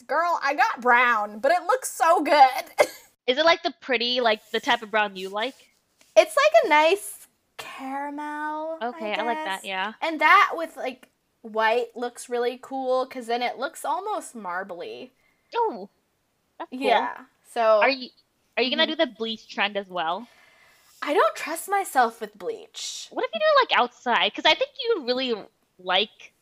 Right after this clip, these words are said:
Speaker 2: the result.
Speaker 1: Yeah, I agree. Yeah, maybe. We'll see how, um, the next few rounds of this tie-dyeing will
Speaker 2: Yeah.
Speaker 1: go. But I, I ordered a bunch more hoodies, and,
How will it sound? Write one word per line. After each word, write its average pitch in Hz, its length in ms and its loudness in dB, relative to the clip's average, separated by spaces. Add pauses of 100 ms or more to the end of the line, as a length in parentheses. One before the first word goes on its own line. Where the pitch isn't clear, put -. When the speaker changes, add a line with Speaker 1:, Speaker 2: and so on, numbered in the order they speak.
Speaker 2:
the 202 140 -2
result. 185 600 -2 (400)
Speaker 1:
Yeah, 330 260 4
I 277 720 10
agree. 269 380 0
Yeah, 494 300 2
maybe. 240 540 4
We'll 285 180 -2
see 440 220 0 (200)
how, 349 240 2
um, 233 580 2 (160)
the 262 140 6
next 262 300 0
few 269 220 -4
rounds 220 340 2
of 214 120 -8
this 208 200 -10
tie-dyeing 185 640 -4
will 220 120 -6
Speaker 2:
Yeah. 175 280 2
Speaker 1:
go. 185 160 -4 (220)
But 208 260 2 (100)
I, 226 160 4
I 220 200 0
ordered 285 340 -2
a 320 80 -2
bunch 226 420 -6
more 311 220 -8
hoodies, 247 640 -10 (800)
and, 202 500 -4